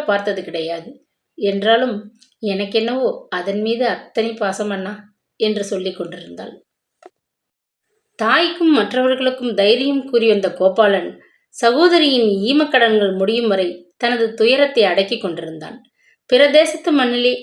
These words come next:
அவளை மீளா நித்திரை புரியவிட்டு தாய் நாட்டை நோக்கி திரும்ப புறப்பட்ட அவன் முடிவில் துக்கம் தாளாது தலையை கையில் பிடித்துக்கொண்டு உட்கார்ந்து விட்டான். உயிருக்கு உயிராக நேசித்த சகோதரி பார்வதியின்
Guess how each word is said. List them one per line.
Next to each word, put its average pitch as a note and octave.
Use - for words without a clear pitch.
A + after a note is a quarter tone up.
அவளை G3+
மீளா A3+
நித்திரை A#3
புரியவிட்டு F#3
தாய் A#3+
நாட்டை D4+
நோக்கி C4
திரும்ப A3
புறப்பட்ட G3+
அவன் E3+
முடிவில் G#3+
துக்கம் C#4+
தாளாது G3+
தலையை C#4+
கையில் B3+
பிடித்துக்கொண்டு B3
உட்கார்ந்து E3+
விட்டான். F#2+
உயிருக்கு C4+
உயிராக C#4
நேசித்த A3+
சகோதரி G#3
பார்வதியின் G3+